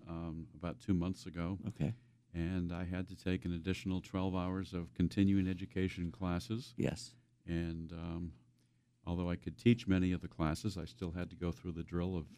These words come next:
Speaker 2: Sure.
Speaker 1: taking the C E courses.
Speaker 2: Sure.
Speaker 1: But you always learn something. You know, there's something new right now, um,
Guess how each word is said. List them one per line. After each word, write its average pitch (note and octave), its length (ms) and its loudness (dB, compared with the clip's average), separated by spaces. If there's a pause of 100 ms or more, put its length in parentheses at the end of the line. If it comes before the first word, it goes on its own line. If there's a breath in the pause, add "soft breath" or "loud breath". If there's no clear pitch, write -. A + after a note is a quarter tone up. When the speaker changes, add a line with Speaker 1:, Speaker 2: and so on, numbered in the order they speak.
(160)
Speaker 2:
Sure. - 280 -6
Speaker 1:
taking F2 320 2
the F2+ 80 4
C G2 140 -4
E - 180 -2
courses. D#2+ 420 -2
Speaker 2:
Sure. E2 100 0 (380)
Speaker 1:
But B2 140 6
you D3 80 12
always F3 240 10
learn A#2+ 200 8
something. A#2 440 4 (260)
You B2 80 12
know, B2 80 12
there's A#2 160 8
something B2+ 380 10
new A#2 180 8
right G2 260 6
now, F#2+ 460 8 (500)
um, E2+ 460 -4